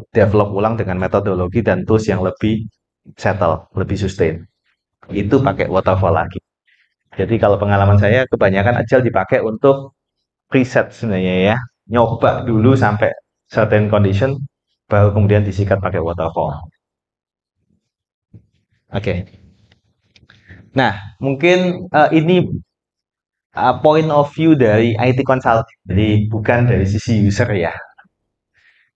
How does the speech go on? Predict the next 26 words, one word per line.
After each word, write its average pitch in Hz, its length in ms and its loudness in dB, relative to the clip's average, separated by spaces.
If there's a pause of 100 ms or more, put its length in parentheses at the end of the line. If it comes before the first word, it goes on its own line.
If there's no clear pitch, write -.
(1000)
Dari 113 160 4
I 110 160 6
T - 160 0
consulting 127 480 0
biasanya 117 320 2
saya 135 160 2
bisa 139 160 -4
jadi 110 160 0
dua. 98 400 2 (480)
Ada 95 640 0
sales 107 480 0
cycle 104 560 2
sama 104 380 -2
project 104 420 0
cycle. 90 480 -2 (880)
Kenapa 110 480 2
ada? 113 80 -2 (400)
Jadi 113 140 4 (100)
biasanya 123 260 2 (220)
di 123 80 0
pelajaran 120 400 2
banyak 113 280 2
project 117 280 2
cycle 110 320 2
kan 127 80 4
ya? 113 160 2